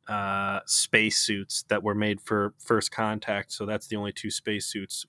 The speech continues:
Voyager has access to. And if they're gonna bring three people, they can't have three people in two suits, so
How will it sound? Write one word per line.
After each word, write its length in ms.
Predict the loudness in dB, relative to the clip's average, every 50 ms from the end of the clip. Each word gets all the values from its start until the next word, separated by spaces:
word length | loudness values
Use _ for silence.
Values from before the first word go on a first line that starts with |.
| -10 -4
Voyager 380 | -2 -2 0 0 -2 -4 -4
has 140 | -4 -4 -4
access 440 | -2 -4 -4 -4 -6 -10 -8 -8 -8 -8
to. 200 | -8 -8 -6 -6
And 100 | -6 -8
if 80 | -8 -8
they're 100 | -6 -6
gonna 160 | -4 -6 -6
bring 180 | -6 -8 -8 -8
three 260 | -8 -6 -6 -6 -6
people, 520 | -6 -8 -8 -8 -8 -8 -8 -8 -8 -10 _ _ _ -20 -20 -20 -20 -20 _ _ -20 -20 -20 _ _ _ _ _ _ _ _ _ _ _ _ _ _ _ _ _
they 80 | -8 -8
can't 260 | -6 -4 -6 -6 -6 -4
have 300 | -4 -4 -4 -4 -4 -6
three 260 | -10 -8 -8 -8 -8
people 380 | -8 -8 -10 -10 -10 -10 -10
in 80 | -10 -10
two 200 | -8 -8 -8 -8
suits, 400 | -8 -8 -8 -8 -8 -8 -6 -6
so 600 | -4 -4 -4 -4 -4 -4 -6 -6 -6 -6 -8 -10